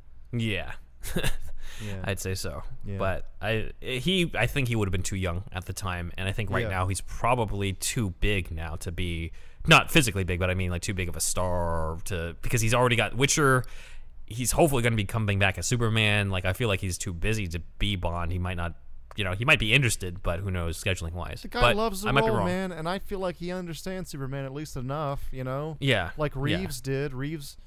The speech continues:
Speaker 2: Reeve, well, they both did, but you know what I mean? Chris
Speaker 1: Mm-hmm.
Speaker 2: Reeve, you know,
Speaker 1: I think
Speaker 2: like
Speaker 1: Chris Reeve appreciated it more than George Reeves. George Reeves was kinda, eh, about it in the beginning, at least.
Speaker 2: That's true. He was,
Speaker 1: <laughs>
Speaker 2: uh, drinking a lot. <laughs> But,
Speaker 1: Yeah.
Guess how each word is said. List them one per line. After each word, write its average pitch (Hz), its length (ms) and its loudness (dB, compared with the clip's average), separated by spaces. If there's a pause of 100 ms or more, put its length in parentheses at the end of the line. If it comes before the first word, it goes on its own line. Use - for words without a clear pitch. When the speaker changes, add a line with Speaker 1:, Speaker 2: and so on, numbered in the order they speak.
(180)
Speaker 2:
Reeve, 160 520 0 (380)
well, 143 240 -6
they 139 160 0
both 123 220 2
did, 104 180 -4
but 120 100 -6
you 165 60 -4
know 160 80 2
what 151 80 2
I 147 40 0
mean? 147 140 -2 (320)
Chris - 240 0
Speaker 1:
Mm-hmm. - 100 -8
Speaker 2:
Reeve, 143 440 2 (880)
you 170 120 -10
know, 156 140 -4
Speaker 1:
I - 20 -2
think 127 80 0
Speaker 2:
like 135 120 4
Speaker 1:
Chris 123 200 2
Reeve 110 160 2
appreciated 95 480 2
it 87 60 -4
more 90 180 -2
than 82 260 -4
George 85 300 -4
Reeves. - 320 2
George 117 260 2
Reeves 98 260 0
was 85 120 -2
kinda, 85 420 -4 (240)
eh, 92 160 -2 (220)
about 104 340 6
it - 140 2
in 120 80 0
the 110 40 -2
beginning, 95 380 -2
at 80 100 -8
least. 98 80 -4
Speaker 2:
That's 123 160 -2
true. 104 320 -2 (160)
He 123 100 4
was, - 180 2
Speaker 1:
<laughs> - 0 -
Speaker 2:
uh, 101 340 0 (380)
drinking 113 320 -6
a 107 80 -6
lot. 123 320 0 (200)
<laughs> - 220 -10
But, 123 140 12
Speaker 1:
Yeah. - 180 10